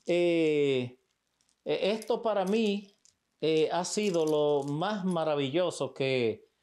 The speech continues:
eh, eh, que yo he hecho en mi vida,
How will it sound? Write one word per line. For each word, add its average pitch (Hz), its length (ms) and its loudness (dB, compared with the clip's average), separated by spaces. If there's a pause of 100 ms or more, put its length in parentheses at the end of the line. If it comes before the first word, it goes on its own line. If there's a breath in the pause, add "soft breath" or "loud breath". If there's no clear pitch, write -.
(360 soft breath)
eh, 135 200 -4
eh, 127 1000 -2
que 143 120 -4
yo 165 160 0
he 185 60 0
hecho 175 480 -2
en 151 160 -4
mi 143 140 0
vida, 120 480 -2